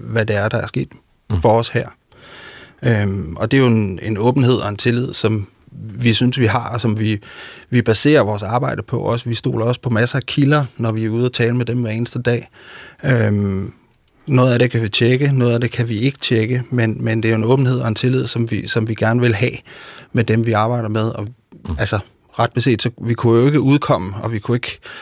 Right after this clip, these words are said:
Speaker 1: tror jeg heller, eksistere som mennesker, hvis vi stod op hver eneste morgen og tænkte, "Alle prøver på at snyde mig."
Speaker 2: Nej.
Speaker 1: Øhm, så det er det udgangspunkt, vi har. Det er
Speaker 2: Ja, det bliver også et umuligt arbejde for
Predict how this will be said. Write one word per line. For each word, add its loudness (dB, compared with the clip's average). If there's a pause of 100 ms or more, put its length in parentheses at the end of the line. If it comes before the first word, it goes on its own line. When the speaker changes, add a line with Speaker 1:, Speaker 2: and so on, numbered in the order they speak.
(260)
Speaker 1:
tror 0
jeg 2
heller, 2
eksistere -4
som 0
mennesker, 0
hvis -6
vi -6
stod 2
op 0 (160)
hver -2
eneste 0
morgen 4
og -8
tænkte, 0 (120)
"Alle 2
prøver 2
på 0
at -6
snyde 2
mig." 2 (160)
Speaker 2:
Nej. -4 (380)
Speaker 1:
Øhm, -4 (220)
så 0
det 2
er 2
det 4
udgangspunkt, 0
vi 2
har. 0 (360)
Det -2
er -2 (800)
Speaker 2:
Ja, 2
det 0
bliver 4
også 2
et 0
umuligt 2
arbejde 2
for -8